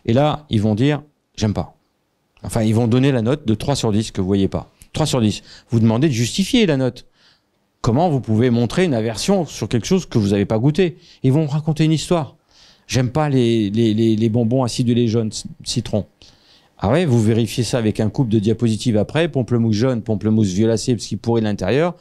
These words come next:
et tout le monde veut le jaune. Donc en fait, c'est ce qu'on appelle la dissonance cognitive.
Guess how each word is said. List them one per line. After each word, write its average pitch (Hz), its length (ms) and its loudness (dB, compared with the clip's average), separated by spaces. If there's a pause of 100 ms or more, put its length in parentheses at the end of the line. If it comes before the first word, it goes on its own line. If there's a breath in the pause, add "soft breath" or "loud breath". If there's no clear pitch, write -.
(240 loud breath)
et 117 40 -6
tout 127 120 0
le 127 60 4
monde 127 180 2
veut 117 80 -2
le 127 40 -2
jaune. 139 300 0 (560 soft breath)
Donc 131 140 0
en 160 80 2
fait, 190 180 0
c'est 165 100 -4
ce - 80 -4
qu'on 143 120 -2
appelle 135 180 0
la 127 80 2
dissonance 151 460 -2
cognitive. 131 480 0